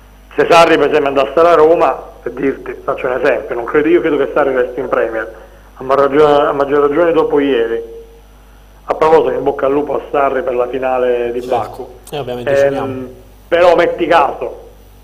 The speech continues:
Speaker 1: andasse alla Roma, è ovvio che Isai diventa un nome proponibile per la Roma, faccio un esempio. Se Spalletti resta all'Inter, ipotesi per me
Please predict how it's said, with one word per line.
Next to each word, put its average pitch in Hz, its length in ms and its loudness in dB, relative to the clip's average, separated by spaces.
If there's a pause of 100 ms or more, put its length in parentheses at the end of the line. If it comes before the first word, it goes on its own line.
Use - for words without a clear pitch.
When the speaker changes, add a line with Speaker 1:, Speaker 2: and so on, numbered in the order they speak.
(100)
Speaker 1:
andasse 143 360 -2
alla 185 180 4
Roma, 190 400 2
è 151 80 -2
ovvio 156 240 2
che 139 120 2
Isai 139 300 0
diventa 131 340 -4
un 127 80 -2
nome 139 220 -2
proponibile 131 460 0
per 127 80 -2
la 131 140 0
Roma, 143 280 4 (200)
faccio 123 240 -4
un 127 60 -4 (100)
esempio. - 260 2 (680)
Se 156 120 0
Spalletti 160 760 2
resta 123 600 -2
all'Inter, 156 920 0 (540)
ipotesi 170 540 -2
per 143 160 0
me 156 260 -2